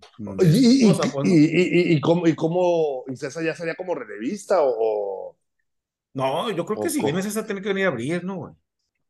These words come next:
Speaker 2: Yo, bueno, yo
Speaker 1: Pues,
Speaker 2: pienso.
Speaker 1: es que, es que no le fue bien, cabrón, como abridor, güey.
Speaker 2: No, pero
Speaker 1: Y como
Speaker 2: sí.
Speaker 1: rel-, y co-, y tenía años luciendo como relevista. O sea, luciendo,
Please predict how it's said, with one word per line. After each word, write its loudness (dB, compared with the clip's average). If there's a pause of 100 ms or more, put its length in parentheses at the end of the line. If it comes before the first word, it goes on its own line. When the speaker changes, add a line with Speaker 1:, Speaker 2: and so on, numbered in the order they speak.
(180)
Speaker 2:
Yo, -14
bueno, -4
yo -6
Speaker 1:
Pues, 2
Speaker 2:
pienso. 4
Speaker 1:
es 2
que, -2
es -2
que -6
no -6
le -4
fue -6
bien, -10
cabrón, -6
como -12
abridor, -4
güey. 4 (140)
Speaker 2:
No, -8
pero 2
Speaker 1:
Y 0
como 4
Speaker 2:
sí. 2
Speaker 1:
rel-, -2 (140)
y -2
co-, 0
y -2
tenía -2
años -6
luciendo -10
como -14
relevista. -6
O -20
sea, 2
luciendo, 0